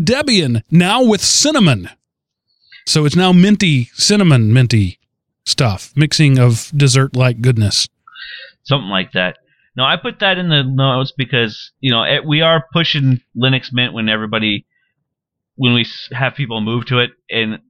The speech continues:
Speaker 2: cinnamon is such a nice little flavor of, uh, dessert topping, so I figured we might as well put it in there.
Speaker 1: <laughs>
Speaker 2: And it's a nice way of, you know, 'cause cinnamon is like the gnome two base idea, isn't it?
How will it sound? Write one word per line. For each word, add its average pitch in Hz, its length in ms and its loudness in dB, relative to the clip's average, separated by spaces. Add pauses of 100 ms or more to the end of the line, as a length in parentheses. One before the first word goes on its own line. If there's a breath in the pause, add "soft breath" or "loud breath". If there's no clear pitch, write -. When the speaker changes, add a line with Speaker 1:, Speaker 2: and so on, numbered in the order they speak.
(120)
Speaker 2:
cinnamon 175 400 -2
is 139 140 -4
such 131 200 -8
a - 20 -10
nice 117 260 -2
little 117 160 -8
flavor 113 480 -2
of, 104 180 0
uh, 101 260 0 (840)
dessert 123 480 0
topping, 131 440 -4
so 131 100 -10
I 113 60 -4
figured 127 160 -12
we 127 100 -6
might 113 140 -2
as 113 60 0
well 107 80 -6
put - 120 0
it 110 80 -2
in 107 60 0
there. 107 200 0
Speaker 1:
<laughs> - 40 -10
Speaker 2:
And 143 180 -2
it's 156 140 -4
a 165 80 -2
nice 131 340 -2
way 123 200 0
of, 110 180 -4 (420)
you 123 140 -4
know, 110 180 -4 (1500)
'cause 131 180 -6
cinnamon 185 320 0
is 139 200 0
like 120 280 -2 (140)
the 110 200 -6
gnome 127 320 2
two 123 520 0 (920)
base 110 300 -2
idea, 95 280 -2
isn't 104 140 0
it? 143 140 0